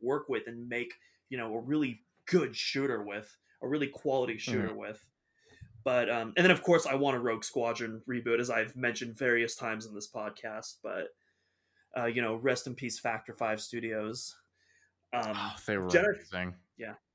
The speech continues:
Speaker 1: Yeah, Je-, uh, Jedi Fallen Order, though, because let, let's, let's talk about modern Star Wars games that actually, that actually are good, 'cause, so, so you, Eric, you talked a lot about the exploration, and I feel like I have to force you to play Metroid at this point, because literally,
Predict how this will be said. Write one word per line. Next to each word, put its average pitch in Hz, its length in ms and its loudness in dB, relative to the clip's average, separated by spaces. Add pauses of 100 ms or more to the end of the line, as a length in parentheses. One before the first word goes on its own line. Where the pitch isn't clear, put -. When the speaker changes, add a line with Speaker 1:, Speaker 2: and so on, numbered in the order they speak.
(240)
Speaker 1:
Yeah, 110 200 -4
Je-, 107 200 2
uh, 143 160 6
Jedi 185 260 6
Fallen 139 280 2
Order, 110 260 0
though, 101 280 -4
because 120 340 -2
let, 147 140 0
let's, 208 320 0
let's 156 140 -8
talk 190 120 4
about 175 200 4
modern 139 320 4
Star 123 260 0
Wars 123 180 -4
games 113 240 -2
that 110 100 -2
actually, 107 460 -2 (240)
that 117 100 -2
actually 110 300 -4
are 104 160 -4
good, 101 260 -10
'cause, 107 340 -8 (600)
so, 175 200 6
so 185 140 6
you, 180 240 6
Eric, 190 260 8
you 185 100 2
talked 208 260 -2
a 196 40 0
lot 156 140 2
about 139 160 0
the 131 120 2
exploration, 117 720 -2
and 120 160 -2
I 131 120 2
feel 214 220 0
like 196 120 0
I 131 80 4
have 135 160 0
to 127 60 -12
force 123 320 -2
you 131 80 0
to 113 60 -6
play 120 200 -2
Metroid 107 420 -2
at 107 80 -6
this - 140 -10
point, 104 280 -8
because 117 240 -6
literally, 127 640 4